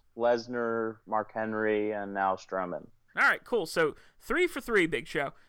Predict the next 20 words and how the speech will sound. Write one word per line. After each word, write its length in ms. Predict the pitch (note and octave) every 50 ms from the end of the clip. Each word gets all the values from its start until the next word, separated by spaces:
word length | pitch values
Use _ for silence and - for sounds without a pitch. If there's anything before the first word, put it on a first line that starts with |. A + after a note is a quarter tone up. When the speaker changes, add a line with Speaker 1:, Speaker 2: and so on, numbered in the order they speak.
| _ -
Speaker 2:
That's 240 | F3+ A3 A#3 - -
his 180 | A#3 A3 G3
spot. 260 | - - G3 D#3+ - -
That's 160 | - C#4+ - D#4
his 140 | D#4+ C4
match. 440 | C4+ E4 E4+ C4+ - - - - - - -
The 180 | E3+ G#3+ A#3
ring 220 | A#3+ D4 E4 F#4 F#4+
collapsing 580 | - A#3+ G#3+ F#3+ E3+ E3 - - F3 D#3 D3+
match. 400 | D3+ C#3 B2+ G#2+ E2+ - - - - - - - _ _
That's 160 | - A3+ A3+ -
just 180 | C4 B3 -
like 220 | A#3+ A#3 A3 G#3+ -
Undertaker's 600 | G#3 A3+ A#3+ A#3+ A#3+ A#3+ A3 G#3 A3 G#3 G3 -
got 240 | G3+ G3 G3 -
the, 240 | - G3 F#3 F3+ F3 F3
uh, 200 | E3+ D#3+ D#3+ D#3+ - _ - _ _ _ _ _ _ _ _ - - -
you 160 | E3+ E3+ E3
know, 160 | D3+ D3+ E3+
Speaker 1:
Buried 220 | G3+ G#3+ A3 A3+